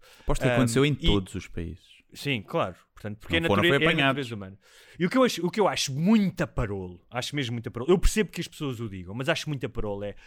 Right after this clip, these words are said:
Speaker 2: só em Portugal é que não sei quê. Apetece-me dizer, meu, então é porque tu nunca saíste de Portugal. És parolo, és, és provinciano, nunca saíste.
Speaker 1: Sim.
Speaker 2: Esta, esta necessidade de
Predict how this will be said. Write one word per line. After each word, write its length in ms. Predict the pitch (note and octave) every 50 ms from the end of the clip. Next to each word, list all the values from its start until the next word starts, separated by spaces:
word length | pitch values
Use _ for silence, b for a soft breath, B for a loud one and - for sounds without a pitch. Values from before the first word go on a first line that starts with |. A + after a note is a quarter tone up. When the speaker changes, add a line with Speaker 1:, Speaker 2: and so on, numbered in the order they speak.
| B B B
Speaker 2:
só 300 | - - - B3+ A#3+ A#3
em 100 | A3 G#3+
Portugal 480 | - - - - D#3+ F3+ F#3+ F#3 F#3 F3
é 40 | E3
que 120 | - - D#3
não 100 | C#3 C3
sei 140 | - B2+
quê. 240 | - - G#2+ G2 F2+ B B B B B B
Apetece-me 380 | D3+ C#3+ - A#3 A3 - G3+
dizer, 180 | F#3 F#3 F3 D#3+
meu, 220 | G3 A3 D#3 A#2
então 180 | B2+ C3 E3 D#3+
é 60 | E3+
porque 180 | E3+ - - -
tu 120 | - G3+
nunca 180 | G#3+ G3 - G#3
saíste 260 | - A3+ G#3+ G3+ -
de 60 | -
Portugal. 420 | - - A3 G#3 F#3+ F3+ F3 E3+ - - _ _ _ _ _ _ _ _ _
És 120 | G#2 -
parolo, 440 | - G#3 A3 D4 D#4+ C#4+ G#3 C3+ G#2+
és, 260 | G2 G#2 F#2 - - D3
és 100 | - -
provinciano, 500 | - A#2+ A#2+ C#3+ C#3+ - G#3+ B3 C#4 C4+ A#3+
nunca 180 | G3+ - E3 D3+
saíste. 580 | - F#3 G3 A3 B3 B3 - - - - A3 A3 G3+
Speaker 1:
Sim. 20 | F#3+ B B B B B B
Speaker 2:
Esta, 260 | - F3 F3+ - G#3+ G#3
esta 340 | F3+ G3+ F#3+ - - A3
necessidade 720 | G#3 G3+ - - - G3 F3+ F3 A3 A3 A3+ A3+ A3+ G3+ F#3
de 320 | F3+ G3 G#3 G#3 G3 F3